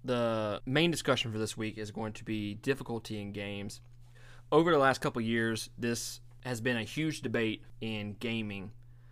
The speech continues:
Mainly since Sekiro came out, this topic has just been discussed everywhere.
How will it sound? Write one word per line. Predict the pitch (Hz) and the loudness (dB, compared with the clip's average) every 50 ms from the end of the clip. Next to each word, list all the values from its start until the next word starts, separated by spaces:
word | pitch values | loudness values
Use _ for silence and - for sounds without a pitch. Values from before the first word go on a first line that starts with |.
| - - - - - - - | -20 -20 -18 -18 -14 -6 -2
Mainly | 120 123 139 175 190 185 170 | 2 4 6 6 6 4 2
since | - - 147 127 113 - - | 2 2 0 0 0 -2 0
Sekiro | - 147 135 - - 117 110 104 104 - | 2 2 2 2 0 0 0 0 -2 -2
came | - 104 101 104 | -4 -6 -4 -4
out, | 101 101 101 98 - - - | -2 -2 -2 -4 -6 -6 -4
this | 113 120 113 107 - - - | -2 -2 -2 -2 -4 -8 -10
topic | - - 143 139 139 - 120 110 107 - - - - | 0 4 4 4 4 4 0 -4 -4 -4 -8 -14 -8
has | - 117 107 107 104 101 101 98 98 98 95 - - - - - - | -4 -2 -2 0 0 -2 -2 -4 -4 -4 -6 -8 -10 -14 -14 -14 -10
just | - 117 113 107 - | -6 -6 -6 -4 -4
been | 123 117 110 107 107 107 - | -2 -2 -2 -2 -4 -6 -6
discussed | - 120 110 - - 143 127 113 - - - - - | -6 -6 -6 -2 0 0 0 0 -2 -4 -12 -8 -4
everywhere. | 120 113 104 104 98 95 90 80 - - | -4 -2 -2 -4 -6 -6 -6 -8 -8 -10